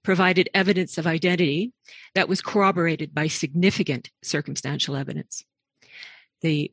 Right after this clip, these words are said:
bulk of my submissions today are going to focus basically on what I've provided you in tab one of the condensed book. That is the outline of Saskatchewan's argument.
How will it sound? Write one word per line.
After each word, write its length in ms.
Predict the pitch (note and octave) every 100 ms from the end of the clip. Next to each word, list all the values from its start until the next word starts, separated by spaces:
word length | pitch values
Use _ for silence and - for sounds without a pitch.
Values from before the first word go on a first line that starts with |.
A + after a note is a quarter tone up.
| _
bulk 260 | F3 G3 -
of 80 |
my 160 | E3+ D3
submissions 560 | - D#3 F#3 - F3 -
today 340 | D#3 E3+ F#3
are 100 | E3
going 180 | D#3 C#3+
to 80 | E3
focus 500 | F3+ F3+ F3 F3 -
basically 600 | - F#3+ G3 G3 F#3+ E3
on 140 | E3
what 140 | D#3+
I've 160 | D#3 D#3
provided 460 | - D3+ D#3+ F#3+ F3+
you 100 | E3
in 100 | D#3
tab 280 | - D3+
one 260 | D#3 D3+ F#3
of 140 | E3+
the 80 | D3+
condensed 400 | - D3+ D3 -
book. 280 | F3+ A#3 - - - - - -
That 220 | F3 F3
is 120 | F3+
the 140 | E3
outline 480 | F3+ - D#3+ E3 A#3+ -
of 120 | E3
Saskatchewan's 680 | - - D#3+ D3+ - C#3+
argument. 520 | - F3+ F3 B2+ -